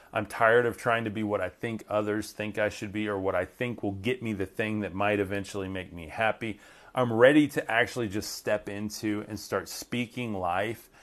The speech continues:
and being the person, not the physical person, person, but the spiritual being that you created me to. And I told him, I said,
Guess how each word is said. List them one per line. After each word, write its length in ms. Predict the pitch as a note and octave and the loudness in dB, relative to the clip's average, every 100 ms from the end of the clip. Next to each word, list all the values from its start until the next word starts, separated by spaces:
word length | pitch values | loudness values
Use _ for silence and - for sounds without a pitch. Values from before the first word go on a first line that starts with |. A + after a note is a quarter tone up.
| - _ - | -20 _ -6
and 320 | G2+ F2+ E2 | -4 -4 -4
being 480 | A#2+ A#2+ A#2+ A#2+ A#2 - | -4 -2 -2 -4 -6 -10
the 280 | G2 F#2 E2+ | -8 -8 -10
person, 760 | - - B2+ C3 - G#2 F#2+ F#2 - - | -10 0 2 0 -4 -6 -6 -8 -14 -10
not 280 | G#2+ A#2+ C#3+ | 2 2 4
the 80 | A#2 | -2
physical 540 | - D3+ E3 F3 C3 | 2 2 4 0 -2
person, 560 | G2+ A2 G#2 G2 G2 G2+ _ | -4 -2 -2 -2 -6 -10 _
person, 540 | - A2 G2 - G2+ G2 - - | 0 0 0 -4 -8 -8 -16 -8
but 180 | - G#2 | -4 -2
the 140 | G#2 | -2
spiritual 720 | - - - D#3+ E3+ E3 B2+ G#2 | -4 -8 2 4 4 2 -2 -4
being 420 | F#2+ G#2 G#2 G2+ | -4 -4 -4 -6
that 120 | F#2 | -8
you 180 | G2 A#2 | -8 -10
created 420 | - A#2 A2 A2+ | -8 -6 -4 -4
me 140 | G#2 | -6
to. 240 | G2 A2+ G#2 | -8 -8 -6
And 140 | F#2+ | -2
I 80 | G2 | -4
told 280 | - C3+ C3 | -2 -2 -2
him, 80 | A2 | -4
I 60 | |
said, 320 | G2+ G2+ F#2 | -6 -8 -12